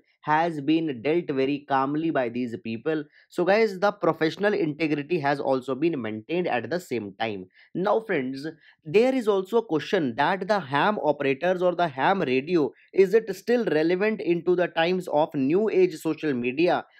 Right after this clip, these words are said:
that is WhatsApp and the Telegram? Now, first of all, the ham radio was the pioneer into the social networking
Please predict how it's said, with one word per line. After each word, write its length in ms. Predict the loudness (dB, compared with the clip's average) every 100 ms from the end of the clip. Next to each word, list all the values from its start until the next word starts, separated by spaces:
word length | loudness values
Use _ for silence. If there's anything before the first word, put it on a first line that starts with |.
| _
that 320 | 2 2 4
is 140 | 0
WhatsApp 580 | 0 0 0 0 0 0 2
and 280 | 0 2 0
the 200 | -2 -2 -4
Telegram? 540 | -4 -4 -2 -4 -6 _ _ _ _ _
Now, 200 | 2 2
first 320 | 2 -4 0
of 140 | 0 2
all, 240 | 2 2
the 140 | 0
ham 320 | 0 2 2 2
radio 440 | 0 0 4 4
was 640 | 2 0 4 6 6 4
the 120 | 2 0 4
pioneer 560 | 4 4 2 2 4
into 440 | 4 2 0 0 0
the 160 | 0
social 380 | 0 -2 0 2
networking 800 | 0 0 -6 -4 -4 -4 -2 -4